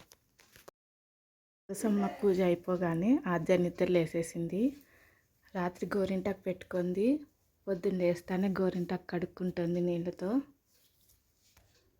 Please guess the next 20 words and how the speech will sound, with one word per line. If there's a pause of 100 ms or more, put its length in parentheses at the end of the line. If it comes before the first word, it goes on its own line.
(3250)
చూడండి (220)
ఆద్య
ఎట్లా
చేస్తుందో. (160)
గోరింటాకు (1120)
ఎంత
బాగా
ఎర్రగా
పండింది
కదా. (960)
ఆద్య
గోరింటాకు
పండింది
కదా
బాగా
ఎర్రగా,
అందుకే
ఒక
లైక్
వేసుకోండి.